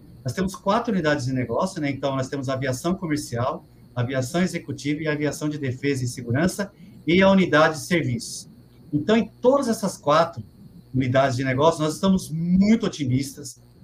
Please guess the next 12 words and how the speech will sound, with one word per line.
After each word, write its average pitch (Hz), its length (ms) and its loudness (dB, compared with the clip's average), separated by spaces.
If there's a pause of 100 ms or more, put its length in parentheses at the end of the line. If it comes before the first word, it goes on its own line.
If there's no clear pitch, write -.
com 147 80 2
os 147 100 0
próximos 139 580 0
anos 143 240 0
de 123 120 -6
crescimento 151 840 0 (300)
sustentável, 143 840 -2
né? 127 100 0
Então, 143 260 2
um 147 60 2
crescimento 151 640 0
robusto, 143 680 -4